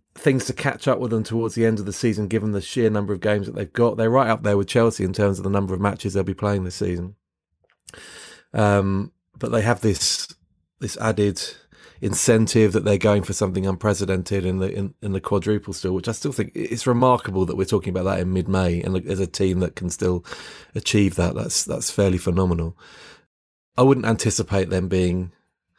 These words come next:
particularly leggy. I think he's managed the squad quite well of late. Certainly the front three. I mean, he's got so many options up there.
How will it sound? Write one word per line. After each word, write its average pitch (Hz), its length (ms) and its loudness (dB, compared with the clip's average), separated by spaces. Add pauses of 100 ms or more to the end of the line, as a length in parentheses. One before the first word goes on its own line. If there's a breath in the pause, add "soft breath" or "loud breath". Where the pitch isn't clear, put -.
(500 soft breath)
particularly - 560 -4
leggy. 92 500 2 (460 loud breath)
I 104 80 4
think 101 120 2
he's 92 140 0
managed 98 340 2
the 95 60 -6
squad - 300 -2
quite 95 400 0
well 95 240 2
of 92 100 -2
late. 92 480 -2 (100)
Certainly 107 360 0
the 92 100 -2
front 95 260 0
three. 90 400 -2
I 90 60 0
mean, 95 80 0
he's 98 140 -2
got - 120 -8
so - 260 -4
many 95 200 -2
options 90 360 -6
up 92 140 -4
there. 90 220 -2